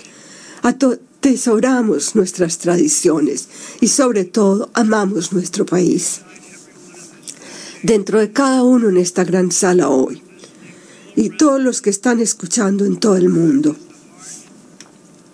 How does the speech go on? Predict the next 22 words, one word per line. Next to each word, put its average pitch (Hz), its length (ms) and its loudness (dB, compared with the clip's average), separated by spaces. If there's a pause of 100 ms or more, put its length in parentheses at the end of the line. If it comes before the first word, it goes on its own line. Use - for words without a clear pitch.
(600)
está - 180 -4
el 262 140 -4
corazón 220 560 0
de 190 80 2
un 180 140 2
patriota 190 800 0 (1080)
que - 180 2
siente 254 600 2
el 226 80 -2
mismo 247 360 4
amor 233 460 2
poderoso 220 680 2
por 185 220 0
su 311 360 2
nación, 175 680 -2 (920)
la 220 160 2
misma 262 400 4
intensa 233 640 2
lealtad 185 720 0 (460)
con 202 260 2
su - 220 -4
patria, 180 640 0